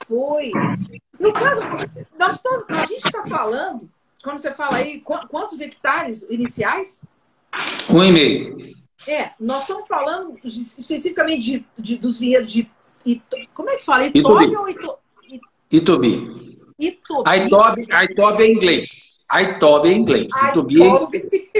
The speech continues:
Speaker 2: É, Itobi em português.
Speaker 1: Itobi e São José do Rio Pardo? Você
Speaker 2: Sim.
Speaker 1: já nos dois lugares ou só em Itobi?
Speaker 2: Não, não, não. Itobi é onde a, nós tínhamos uma pro-, nós temos essa propriedade até hoje, que produz, tá?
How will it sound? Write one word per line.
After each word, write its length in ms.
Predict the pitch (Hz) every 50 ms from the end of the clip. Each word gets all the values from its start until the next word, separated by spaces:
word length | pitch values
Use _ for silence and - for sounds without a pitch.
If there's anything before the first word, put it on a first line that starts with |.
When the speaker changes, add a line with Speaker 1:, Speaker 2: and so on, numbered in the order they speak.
| - 339 - 330 - 466 - _ _ _ 453 494 - -
Speaker 2:
É, 180 | - 131 120 110
Itobi 460 | 117 127 - 170 156 139 - 170 185
em 60 | 185 -
português. 400 | - 190 190 202 - 294 110 -
Speaker 1:
Itobi 680 | - - 320 311 294 - 226 214 285 330 392 403 - _
e 100 | 359 370
São 400 | 320 - - - 349 370 392 392
José 380 | 311 359 381 254 262 294 311 302
do 100 | 254 254
Rio 200 | 226 254 254 - -
Pardo? 320 | 294 294 269 - - - - _ - - _ - -
Você 240 | 240 262 - - _ _ - - - - -
Speaker 2:
Sim. 340 | - - - 160 269 - -
Speaker 1:
já 260 | 262 311 370 415 403
nos 160 | 349 320 254
dois 280 | - 285 277 285 277 247
lugares 480 | 240 254 226 240 285 349 392 381 359
ou 100 | 370 349
só 220 | - - - 311 302
em 160 | 302 285 269
Itobi? 380 | 269 226 262 226 - - - _ _ _ _ _ _ _ _ _ _ -
Speaker 2:
Não, 220 | 135 156 180 190
não, 120 | 185 180
não. 520 | 170 160 127 - - - - - - - _ _ _ _ _ _ _ _ - - - - - -
Itobi 800 | 170 - - 202 160 131 147 208 208 151 - - - - - - -
é 180 | - 127 139 143
onde 340 | 143 147 160 165 165 165 175
a, 240 | 170 170 170 151 139
nós 200 | 139 156 156 -
tínhamos 280 | - 190 196 190 165 -
uma 160 | 165 143 120
pro-, 180 | - 139 139 -
nós 160 | - 127 127 -
temos 260 | - 175 196 - 127
essa 160 | - - -
propriedade 420 | - - - - 131 - - 104 - _
até 140 | _ - 165
hoje, 240 | 120 135 165 - -
que 60 | - _
produz, 460 | _ 139 127 - _ - 135 - - -
tá? 200 | 101 95 120 -